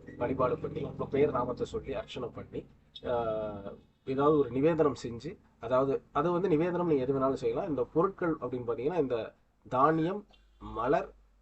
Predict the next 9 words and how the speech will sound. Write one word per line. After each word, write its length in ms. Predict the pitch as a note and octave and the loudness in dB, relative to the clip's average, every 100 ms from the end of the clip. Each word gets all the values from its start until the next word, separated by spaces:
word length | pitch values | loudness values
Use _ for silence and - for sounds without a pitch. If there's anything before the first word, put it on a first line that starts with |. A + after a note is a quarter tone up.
| - A#2 | -10 -6
and 120 | A#2 | 0
வந்து 200 | A#2+ C3+ | 0 0
வஸ்திரம் 320 | A#2 - B2+ A2+ | -4 -4 -6 -4
இது 100 | A#2+ | -2
மூணு 200 | C3+ D3 | 2 2
முக்கியமானது. 540 | A#2+ - - G#3+ G2+ - | 0 -4 -4 -6 -8 -4
இதை 160 | C#3+ | 0
வச்சு 280 | C3 B2+ G3 G3 _ - | 0 -2 -4 -6 _ -6
அவருடைய 380 | A#2+ C3+ B2+ | 0 0 2